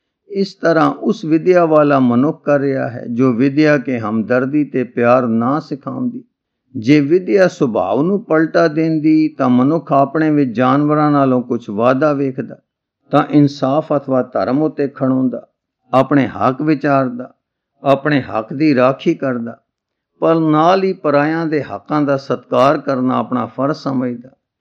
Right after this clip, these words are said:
ਜੇ ਮਨੁੱਖ ਨੂੰ ਹੱਕ ਦੀ ਸਮਝ ਆ ਗਈ ਤੇ ਉਸ ਲਈ ਦ੍ਰਿੜ ਹੋ ਰਿਹਾ ਹੈ,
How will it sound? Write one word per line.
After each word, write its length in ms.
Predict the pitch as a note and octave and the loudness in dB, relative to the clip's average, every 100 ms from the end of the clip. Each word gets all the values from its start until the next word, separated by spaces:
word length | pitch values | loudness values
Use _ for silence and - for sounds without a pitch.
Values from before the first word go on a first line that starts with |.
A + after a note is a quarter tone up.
| _ _ | _ _
ਜੇ 180 | G2+ D3 | 0 2
ਮਨੁੱਖ 460 | C#3+ C#3+ D#3+ G3 F#3+ | 4 4 2 -2 -2
ਨੂੰ 260 | F3+ C#3 - | -2 -4 -6
ਹੱਕ 340 | - B2+ D3 | -6 -6 -6
ਦੀ 200 | E3+ F3+ | -6 -4
ਸਮਝ 420 | D#3+ D3+ D3+ B2+ | -2 0 0 0
ਆ 200 | C3+ C3+ | 2 2
ਗਈ 280 | E3 E3 A#2+ - _ _ | 0 -2 -4 -8 _ _
ਤੇ 140 | C#3 - | -6 -2
ਉਸ 200 | F#3 F3+ A#3+ | -2 -2 2
ਲਈ 180 | D#3+ | 2
ਦ੍ਰਿੜ 320 | A2 A#2 F3+ F#3+ | 2 0 2 2
ਹੋ 240 | B2+ C3+ | 2 2
ਰਿਹਾ 260 | F3+ F3 C3+ | 2 2 0
ਹੈ, 280 | G2+ F2+ | -4 -12